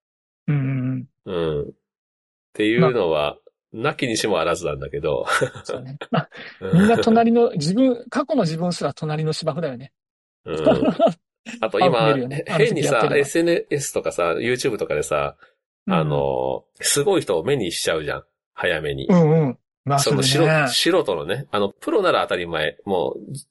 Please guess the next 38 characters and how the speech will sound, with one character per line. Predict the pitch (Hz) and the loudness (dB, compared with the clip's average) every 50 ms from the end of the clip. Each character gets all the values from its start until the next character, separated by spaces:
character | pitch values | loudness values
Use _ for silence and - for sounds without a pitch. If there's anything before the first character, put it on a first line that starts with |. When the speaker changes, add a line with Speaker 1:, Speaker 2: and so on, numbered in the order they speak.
| _ _ | _ _
Speaker 2:
い | - 107 | -2 0
ろ | 110 104 | 0 2
い | 101 | 2
ろ、 | 101 98 98 98 95 - - _ - | 2 2 2 2 0 0 -4 _ -8
ま | 104 98 | -6 -6
あ、 | - | -4
積 | - 123 113 - | -4 -4 -2 -2
み | - | -2
重 | - - 104 | -2 -2 -2
ね | 95 | -2
て | - 85 | -4 -10
き | - | -10
た | - - 80 78 78 - - _ _ - | -6 -2 -2 0 -2 -2 -6 _ _ -6
研 | - 107 101 | -4 -4 -2
鑽 | 98 - 107 95 | 0 -2 -2 -2
の | 98 101 104 | 0 0 0
上 | 113 139 143 113 | 2 2 2 0
に、 | 95 82 - - _ _ _ _ _ _ _ _ _ _ _ | 0 -4 -6 -8 _ _ _ _ _ _ _ _ _ _ _
こ | - - 90 | -4 -2 -2
の | 87 | -2
プ | - - | 0 0
ロ | 95 90 | 0 0
が | 78 | 0
こ | - - | -2 -4
こ | - 87 | -4 -4
ま | 80 | -2
で | 73 - | -4 -4
来 | - | -4
て | - 85 | -4 -2
る | 87 107 | -2 -2
っ | 131 | -2
て | - - | -2 -2
い | 90 85 82 78 73 | -2 0 0 0 -2
う | - - | -2 -2
の | 85 82 - | -2 -2 0
で、 | 113 123 104 82 67 - - _ _ _ _ _ _ _ - | 2 2 2 2 0 -4 -8 _ _ _ _ _ _ _ 4
Speaker 1:
う | 190 | 4
ん。 | 175 156 139 143 | 4 4 2 -2